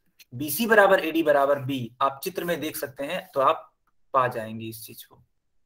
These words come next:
अब एक टर्म है, एक बहुत ही important टर्म है जो कि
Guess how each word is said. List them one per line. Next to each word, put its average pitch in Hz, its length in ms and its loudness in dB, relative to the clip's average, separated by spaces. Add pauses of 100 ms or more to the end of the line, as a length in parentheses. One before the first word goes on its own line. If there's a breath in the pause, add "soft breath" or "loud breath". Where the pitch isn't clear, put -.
(440)
अब 214 140 6
एक 233 240 2 (320)
टर्म 214 260 6
है, 156 440 -2 (100)
एक 139 180 -10
बहुत 170 260 0
ही 170 60 -4
important 147 460 -4
टर्म 165 260 2
है 131 260 -6
जो 131 140 -6
कि 135 280 -10